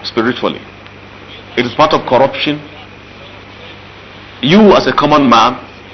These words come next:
to waste your time applauding a political misfit. You know how he came to the office. And you are there lining in their own house, waiting for their naira to be dished onto you.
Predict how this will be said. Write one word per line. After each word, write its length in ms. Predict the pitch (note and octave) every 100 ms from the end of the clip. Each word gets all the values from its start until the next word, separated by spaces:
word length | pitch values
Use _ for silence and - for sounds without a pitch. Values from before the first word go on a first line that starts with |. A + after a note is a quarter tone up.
| - - - - - - -
to 60 |
waste 300 | A2+ D3 D3
your 120 | B2 G#2
time 540 | B2 A#2+ A#2 A#2+ A#2+ B2 - - - -
applauding 680 | G2 A#2+ B2 B2 C3 C3 - - - - - - - - -
a 80 | G2
political 560 | A2+ A#2+ A#2+ B2 B2+
misfit. 500 | A#2 G#2 - B2+ G2+ - - - - - - - - - - -
You 160 | C#4
know 80 | C4+
how 240 | A3 G#3
he 80 | F#3
came 160 | F3+ D#3
to 100 | C#3
the 80 | G2+
office. 460 | G2 - E2+ - - - - - - - - - - - -
And 120 | A#2 C3+
you 60 |
are 120 | B2+ C3+
there 220 | D#3 C3
lining 420 | A2 C#3+ E3+ F3
in 100 | C3
their 140 | A#2
own 140 | A2 A#2+
house, 400 | A2+ A2+ - - - - - - - - - -
waiting 280 | D#3 D#3+ D3+
for 120 | C#3+
their 180 | A#2+ A2+
naira 320 | C3 B2 G2+
to 80 | G2+
be 120 | G2
dished 420 | F#2 D3 D3+ -
onto 260 | D3 C#3 A#2+
you. 140 | B2